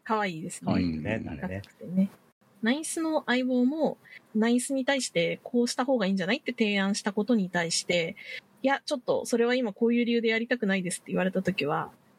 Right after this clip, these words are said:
Speaker 1: あの、了解でもうそのまんま話を終えたりとかするところは、融通が利かない存在じゃないっていうところも結構いいなって思います。
Speaker 3: まあ、性格の違いがありますよね。同じタイプ、二台で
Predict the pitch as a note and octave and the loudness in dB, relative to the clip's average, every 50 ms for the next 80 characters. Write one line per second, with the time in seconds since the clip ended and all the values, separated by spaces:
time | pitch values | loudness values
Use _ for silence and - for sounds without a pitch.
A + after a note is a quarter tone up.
0 | _ _ - F#3 F3 E3 E3 - - - G3 A3 A#3 A#3 - A#3+ A3+ A3 F#3+ D#3+ | _ _ -2 0 0 2 2 0 0 2 2 0 0 0 0 0 0 0 0 -2
1 | - - - - G3 F#3+ F3 F#3+ - G#3+ G#3+ G#3+ A3 A3 G#3+ G#3 G#3+ G#3+ G#3 G#3 | -2 -2 -2 0 0 0 0 2 2 2 2 2 2 0 0 0 0 0 0 0
2 | G#3+ - - G#3 C#3+ - - _ _ _ _ - - F#3+ F#3+ G3 F#3+ - G3+ F3+ | 0 0 0 0 0 -2 -6 _ _ _ _ -2 0 2 2 2 0 -2 -4 -4
3 | - - - - F3+ - - F#3+ F3+ - - - - F#3 F#3+ F3+ E3 E3+ - C#3 | -4 -12 -14 -16 -14 -10 -8 -6 -6 -4 -6 -4 -2 0 0 2 2 0 -2 -2
4 | C#3 - - - - - - _ - - B3+ C#4+ D4 D#4 D#4 D4+ D#4 D4+ - - | -6 -10 -14 -18 -18 -18 -18 _ 0 0 0 0 2 0 0 0 0 -2 -2 -2
5 | - D4 C4+ C4+ C4 C#4 - C#4+ C4 C4 C4 B3+ B3 A3 F#3+ F#3+ G3+ F#3+ D3 - | -2 0 2 2 2 0 0 0 2 2 2 2 2 2 0 0 0 -2 -4 -6
6 | _ - - - - - A#2 A2+ B2 A2+ A2+ - - - - F#3 - - A2+ - | _ -20 -18 -16 -12 -10 -8 -8 -8 -8 -10 -14 -10 -4 -4 -4 -2 0 0 0
7 | - - G#2+ G3 F#3 F3 F3 E3+ - - - A#2+ G#2 G#2+ - - C#3+ D#3 E3 - | 0 2 2 2 2 2 0 -4 -6 -4 -2 0 0 0 2 2 2 2 2 0
8 | F3 D#3 - F3 E3 D3 - - B2+ C3 A#2+ A#2 A#2 G#2+ F#2 G2 G2+ F2+ F#2+ G2 | 0 2 4 2 2 2 2 2 2 2 2 2 2 0 0 0 0 0 0 0
9 | - - - F2 A2 G2 D2 F#2 F#2+ F#2 F2 E2+ - F2+ E2 - - F2 D2 C#2 | -2 -4 -2 0 0 0 0 0 0 0 0 -2 -2 -2 -2 0 -2 -2 -2 -4
10 | _ - - - - - B2 B2+ B2+ A2 - - - - - | _ -6 -4 -2 0 2 2 0 0 -2 -4 -6 -8 -12 -14